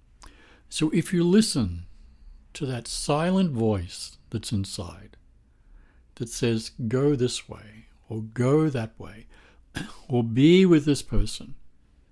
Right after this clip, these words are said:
it'll work. Now, let me add this, right? It doesn't mean that it's gonna work forever,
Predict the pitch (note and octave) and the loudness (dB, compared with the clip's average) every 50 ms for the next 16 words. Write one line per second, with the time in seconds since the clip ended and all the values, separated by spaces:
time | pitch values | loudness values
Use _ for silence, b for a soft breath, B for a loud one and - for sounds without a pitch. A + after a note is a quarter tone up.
0 | _ _ _ - D3 C#3 C#3 F#3+ G#3 F3+ - - - - _ _ _ - _ _ | _ _ _ -6 -4 0 0 0 0 0 -2 -8 -20 -20 _ _ _ -20 _ _
1 | _ - _ _ _ _ _ - - B2 C3 A#2+ G#2 - _ _ _ _ _ _ | _ -20 _ _ _ _ _ -10 -4 -2 -2 -2 -4 -6 _ _ _ _ _ _
2 | - - - - A2+ B2 A#2+ A#2 A2+ B2 B2+ B2 A2 A2 A#2 A#2+ G2 F2 - - | -20 -14 -6 -2 -2 0 2 2 4 4 4 2 2 2 2 2 2 2 -2 -6
3 | - - F#2+ F2+ F2+ F#2 - - - - _ _ _ _ - b b b b b | -8 -6 -6 -6 -6 -8 -12 -16 -20 -20 _ _ _ _ -20 b b b b b
4 | b b b b b b b b b b b b - C#3+ B2 D#3+ D#3+ E3 D#3+ E3+ | b b b b b b b b b b b b -8 -2 2 4 4 6 6 4
5 | D#3 D3+ D#3 D#3+ E3 D#3 C#3+ C3 A#2 A#2 A2+ - - B2+ B2 A#2+ A#2 A#2 A#2+ A#2 | 2 4 4 4 4 4 6 6 4 4 4 2 2 2 4 4 4 4 4 4
6 | A#2 - - - A#2 A2 - - C3 B2+ A2+ G2 D2 - | 2 0 -8 -10 -10 -10 -8 -6 -4 -4 -4 -6 -8 -12